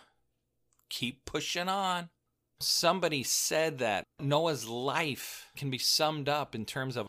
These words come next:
a long walk in an obedient direction. He endured. His life of faith was endurance. He obeyed God when he was the only one.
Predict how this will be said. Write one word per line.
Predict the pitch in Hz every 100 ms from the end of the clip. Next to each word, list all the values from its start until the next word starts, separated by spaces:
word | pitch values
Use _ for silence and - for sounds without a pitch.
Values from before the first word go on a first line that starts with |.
| -
a | 123
long | 117 131 165 175 156
walk | 120 135 156 170 170 -
in | 120
an | 110 107
obedient | 98 120 156 180 180 170
direction. | 139 147 170 - - - 151 90 - _ _ _ _ _
He | 143 156
endured. | 151 120 143 196 202 175 135 107 - - - - -
His | 151 143
life | 151 196 196 156
of |
faith | 135 - 185 175
was | 147 135
endurance. | 139 117 127 185 180 - - - - -
He | 180
obeyed | 160 160 185 170
God | 170 165
when | 151 127
he | - 185 190
was | 185 160 131
the | 117 117 _ -
only | 170 190 185 151 127
one. | 110 113 180 202 180